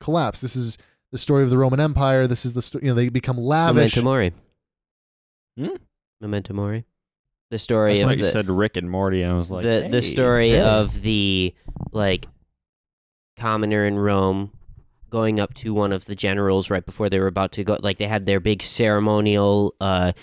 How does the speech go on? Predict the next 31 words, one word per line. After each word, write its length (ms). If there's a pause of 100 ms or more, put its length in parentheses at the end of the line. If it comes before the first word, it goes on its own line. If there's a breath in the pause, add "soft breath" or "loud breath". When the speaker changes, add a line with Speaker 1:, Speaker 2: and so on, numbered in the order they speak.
(380 soft breath)
Speaker 2:
like, 180
parade 480
before 240
they 80
were 60
about 200
to 60
go 180
off 240
into 160
battle. 480
And, 160
you 80
know, 120 (100)
it's 240
the 100
Roman 380
Empire, 580
so 140
it's, 240
they're 260
the, 240 (420)
the 200
one 180
of 100
the 100
strongest 680
forces 420
on 80
the 80
planet, 480